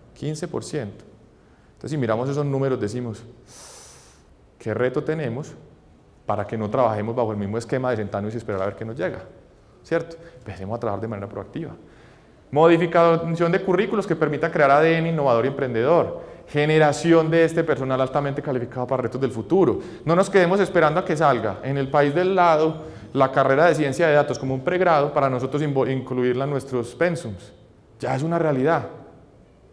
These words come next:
ya es una necesidad tangible. Ya tengo que saber de datos, ya todos tienen que saber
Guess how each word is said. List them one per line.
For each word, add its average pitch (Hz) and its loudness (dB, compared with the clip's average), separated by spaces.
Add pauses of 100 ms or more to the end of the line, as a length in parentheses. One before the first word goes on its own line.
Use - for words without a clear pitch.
(100)
ya 131 -2
es 131 -2
una 165 -2
necesidad 127 0
tangible. 143 -2 (480)
Ya 123 -4
tengo 151 4
que 156 4
saber 160 4
de 151 6
datos, 165 2 (360)
ya 123 2
todos 151 8
tienen 147 0
que 151 2
saber 147 2